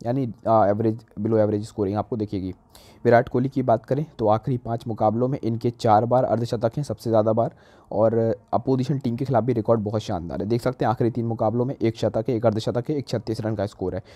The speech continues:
तो टॉप थ्री अगर आप इंडिया का देखें तो विराट कोहली सबसे मजबूत प्लेयर नज़र आ रहे हैं, फिर लोकेश राहुल हैं, फिर शिखर धवन है। इस ऑर्डर में प्लेयर को पिक करिए।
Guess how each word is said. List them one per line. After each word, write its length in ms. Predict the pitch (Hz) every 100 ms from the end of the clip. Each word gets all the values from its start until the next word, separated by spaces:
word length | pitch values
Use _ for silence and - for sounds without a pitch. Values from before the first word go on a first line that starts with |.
| - -
तो 60 |
टॉप 280 | 117 117 104 -
थ्री 100 | 139
अगर 160 | 139
आप 140 | 127 139
इंडिया 220 | 110 -
का 80 | 117
देखें 260 | 104 131
तो 80 | -
विराट 280 | 113 107 -
कोहली 180 | 117 127
सबसे 260 | 107 -
मजबूत 360 | 107 101 120 120
प्लेयर 160 | 120
नज़र 280 | 107 107 117
आ 60 | 117
रहे 100 | 113
हैं, 60 | - - -
फिर 100 | 127
लोकेश 320 | 113 110 113 113
राहुल 280 | 107 113
हैं, 80 | 143 -
फिर 160 | 135
शिखर 280 | 123 107 101
धवन 260 | 90 90 98
है। 60 |
इस 160 | 131 127
ऑर्डर 160 | 113
में 120 | 120 117
प्लेयर 200 | 113 107
को 120 | 107
पिक 180 | 101 -
करिए। 240 | 90